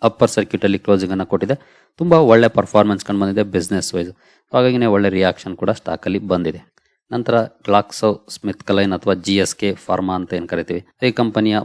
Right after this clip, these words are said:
ಪರ್ಫಾರ್ಮೆನ್ಸ್ ನೋಡ್ಬೋದು. ಇವತ್ತು ಹದಿಮೂರುವರೆ ಪರ್ಸೆಂಟ್ಗಿಂತ ಜಾಸ್ತಿ ರ್ಯಾಲಿ ಕಂಡು ಬಂದಿದೆ. ಕಾರಣ again ಕಂಪನಿಯ ರಿಸಲ್ಟ್. So ರಿಸಲ್ಟ್ ಅನೌನ್ಸ್ ಆಗಿದೆ, ರಿಸಲ್ಟ್‌ಗೆ ರಿಯಾಕ್ಷನ್ ಕೂಡ ಈ ರೀತಿ ಇದೆ. So ನಾರ್ಮಲ್ ಆಗಿ ಟ್ರೇಡ್ ಆಗ್ತಿತ್ತು ನೋಡ್ಬೋದು. ರಿಸಲ್ಟ್ ಅನೌನ್ಸ್ ಆದ ತಕ್ಷಣ ಸಡನ್ ಸ್ಪೈಕ್ ಸ್ಟಾಕ್ ಅಲ್ಲಿ ಕಂಡು ಬಂದಿದೆ.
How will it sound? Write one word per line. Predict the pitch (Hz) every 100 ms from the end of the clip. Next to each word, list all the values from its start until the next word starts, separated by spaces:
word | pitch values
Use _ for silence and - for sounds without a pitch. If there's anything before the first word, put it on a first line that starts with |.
| -
ಪರ್ಫಾರ್ಮೆನ್ಸ್ | 87 - 95 92 -
ನೋಡ್ಬೋದು. | 90 92
ಇವತ್ತು | 90 92 98 - -
ಹದಿಮೂರುವರೆ | 101 113 113 113 110 101
ಪರ್ಸೆಂಟ್ಗಿಂತ | 101 95 101 98 92
ಜಾಸ್ತಿ | 95 92 -
ರ್ಯಾಲಿ | 90 87 90
ಕಂಡು | - 90
ಬಂದಿದೆ. | 90 92 127 _ _ _
ಕಾರಣ | - 107 104 90
again | 104 107 107
ಕಂಪನಿಯ | - 92 101 98
ರಿಸಲ್ಟ್. | 92 87 85 80 - - _ _
So | 120
ರಿಸಲ್ಟ್ | 123 127 120
ಅನೌನ್ಸ್ | 117 110 110
ಆಗಿದೆ, | 107 101 107
ರಿಸಲ್ಟ್‌ಗೆ | 92 98 95 104 90 95
ರಿಯಾಕ್ಷನ್ | 95 95 98 - 95 87
ಕೂಡ | 98 92 -
ಈ | 101
ರೀತಿ | 92 82 87
ಇದೆ. | 90
So | - 117
ನಾರ್ಮಲ್ | 117 120 117
ಆಗಿ | 113 113
ಟ್ರೇಡ್ | 110 101
ಆಗ್ತಿತ್ತು | 95 101 -
ನೋಡ್ಬೋದು. | 95 92 95 92
ರಿಸಲ್ಟ್ | 90 92 90
ಅನೌನ್ಸ್ | 87 90 87
ಆದ | 92
ತಕ್ಷಣ | 92 90 - 95 _ _ _
ಸಡನ್ | - 101 101
ಸ್ಪೈಕ್ | 98 - 95 95 -
ಸ್ಟಾಕ್ | - 90 -
ಅಲ್ಲಿ | 90
ಕಂಡು | - 90
ಬಂದಿದೆ. | 92 107 - _ _